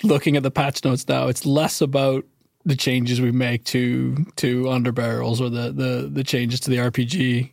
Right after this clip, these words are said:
which are super important. It's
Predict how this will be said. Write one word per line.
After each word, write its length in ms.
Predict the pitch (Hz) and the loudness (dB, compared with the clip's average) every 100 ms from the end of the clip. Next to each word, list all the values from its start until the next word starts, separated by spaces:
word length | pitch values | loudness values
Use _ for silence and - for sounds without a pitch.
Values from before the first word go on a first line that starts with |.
| _ | _
which 200 | 139 139 | 0 2
are 80 | 139 | 0
super 380 | - 160 151 131 | 2 0 2 2
important. 580 | 123 135 135 196 226 233 - - - _ _ _ _ _ | 2 0 0 0 -2 -2 -12 -20 -20 _ _ _ _ _
It's 480 | 165 165 - - | 0 0 -2 -6